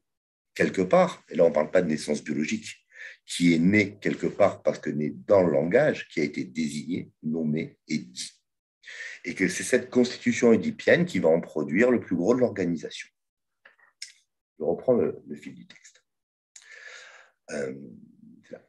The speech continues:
Alors, ces deux mécanismes, refoulement et sublimation, se réalisent sous l'égide, bon, du surmoi ou de l'idéal du moi, qui produisent alors l'imago du parent de même sexe, l'idéal du moi, contribuant ainsi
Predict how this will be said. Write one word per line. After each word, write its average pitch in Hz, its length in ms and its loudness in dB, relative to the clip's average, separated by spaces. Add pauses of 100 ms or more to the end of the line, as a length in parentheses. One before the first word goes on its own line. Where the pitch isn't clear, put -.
(600)
Alors, - 160 2
ces 113 120 0
deux 139 100 6
mécanismes, 113 520 4
refoulement 95 560 2
et 90 60 0
sublimation, 78 760 -2
se 151 160 -2
réalisent 92 680 2
sous - 200 -14
l'égide, 87 480 -2
bon, 64 240 -12
du 76 140 -10
surmoi 80 640 4
ou 110 60 4
de 90 80 0
l'idéal 78 340 0
du 73 160 -8
moi, 65 380 0 (540)
qui - 140 -8
produisent 139 380 4
alors 107 420 6 (120)
l'imago 90 1000 0
du 87 240 -16
parent 101 340 2
de 104 80 2
même 76 220 0
sexe, - 540 -2 (120)
l'idéal 85 400 0
du 69 120 -10
moi, 67 340 2
contribuant 98 720 0
ainsi 127 500 0